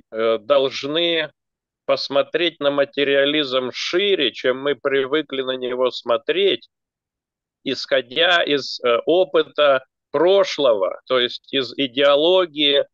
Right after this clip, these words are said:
которая, э, так или иначе на нас воздействовала, то есть образ материализма.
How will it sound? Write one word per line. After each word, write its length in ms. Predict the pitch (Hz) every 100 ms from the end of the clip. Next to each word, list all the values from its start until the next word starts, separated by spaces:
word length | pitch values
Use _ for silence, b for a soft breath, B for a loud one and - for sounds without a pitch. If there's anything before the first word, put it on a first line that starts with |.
| _ - _
которая, 680 | _ - 156 151 151 147 143 _ _ _
э, 360 | 117 113 110 104 _
так 260 | 165 -
или 240 | 151 143 143
иначе 560 | 139 156 156 - 143
на 160 | 127 131
нас 320 | 147 143 -
воздействовала, 1040 | 131 131 120 120 151 143 110 - 104 87 90
то 120 | 120
есть 160 | 117 -
образ 580 | 156 185 165 135 120 -
материализма. 1080 | 120 - 123 127 131 131 110 92 - -